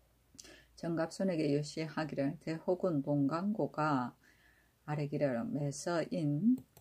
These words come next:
올량합 류경가가 와 동생 동말생의 처부인 오랑개 구이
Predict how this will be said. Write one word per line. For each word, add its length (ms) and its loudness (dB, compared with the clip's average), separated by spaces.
올량합 580 0
류경가가 960 -4
와 540 0
동생 560 2
동말생의 1600 0
처부인 640 0
오랑개 880 0
구이 520 0